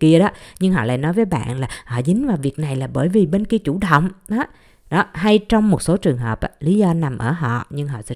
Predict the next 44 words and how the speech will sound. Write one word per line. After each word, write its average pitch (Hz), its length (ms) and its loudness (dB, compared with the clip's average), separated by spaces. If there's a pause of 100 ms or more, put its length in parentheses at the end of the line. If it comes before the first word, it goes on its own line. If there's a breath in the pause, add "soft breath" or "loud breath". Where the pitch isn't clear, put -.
trút 240 220 0
lý 202 100 6
do 190 120 4
qua 147 160 0
bạn 107 280 -8 (100)
để 127 140 -8
họ 151 200 -6
biện 120 260 -4
hộ 120 300 -6
cho 143 140 -6
cái 170 100 -2
sai 147 200 -2
của 123 140 -6
mình. 139 240 0 (800 loud breath)
Chẳng 156 140 0
hạn 175 220 -2
họ 127 120 -2
mê 165 220 0
người 143 160 0
thứ 185 120 -4
ba 180 360 0
vì 147 120 0
họ 120 240 -8
tham 170 200 -2
thích 247 200 -4 (340)
sex 220 280 0
mới 185 220 2
lạ, 160 300 0 (260 loud breath)
nhưng 220 120 6
họ 170 120 2
lại 135 120 2
bảo 123 220 -2
là 196 140 2
thấy 185 200 0
là, 247 120 0
ờ, 127 220 -2 (100)
thích - 120 8 (140)
trò 127 260 -2
chuyện 139 220 -10
tâm 202 260 -6
tình 135 280 0
với 160 100 -4
cái 262 140 2
người 180 180 0